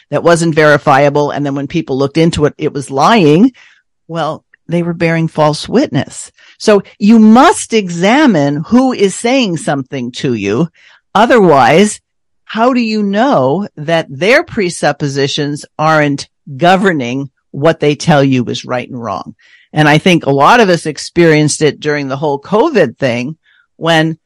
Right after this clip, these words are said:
doctors were just saying what they were told to say, and some even admitted they don't agree with it, but they didn't want to lose their job. So it's very important that we know where people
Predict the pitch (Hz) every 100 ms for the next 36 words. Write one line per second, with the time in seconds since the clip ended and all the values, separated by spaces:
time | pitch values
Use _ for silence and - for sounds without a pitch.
0 | _ - 180 240 208 196 175 180 175 175
1 | - 196 185 175 165 175 160 156 - -
2 | - 370 - 151 - 135 127 160 - _
3 | - 185 - 262 262 233 - 220 202 185
4 | 180 208 254 185 165 170 170 170 160 240
5 | 302 202 165 - - 165 165 170 190 190
6 | 185 180 190 165 170 143 208 277 - -
7 | - - _ _ _ - 196 175 - _
8 | - 196 180 175 269 453 415 - 170 165
9 | 180 160 - 135 120 151 - 170 160 156
10 | 139 98 110 - 147 139 123 147 131 -
11 | - -